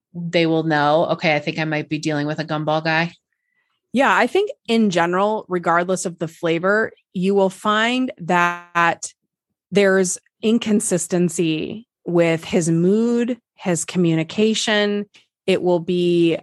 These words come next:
Speaker 2: um, sometimes he's easy to please. Other times you're getting kind of a moody or irritable. And this is when you have, if you have a, an addict, this, I believe this is an addiction.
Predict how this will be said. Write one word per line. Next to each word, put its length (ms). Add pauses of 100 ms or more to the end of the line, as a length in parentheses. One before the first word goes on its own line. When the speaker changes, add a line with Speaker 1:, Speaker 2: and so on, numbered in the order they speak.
Speaker 2:
um, 580 (300)
sometimes 800
he's 500 (460)
easy 340
to 80
please. 600
Other 240
times 760 (220)
you're 180
getting 580
kind 200
of 80
a 100
moody 640
or 320 (100)
irritable. 800 (480)
And 140
this 160
is 160
when 500
you 160
have, 280
if 120
you 100
have 200
a, 160
an 140
addict, 540
this, 200
I 240
believe 340
this 200
is 100
an 100
addiction. 640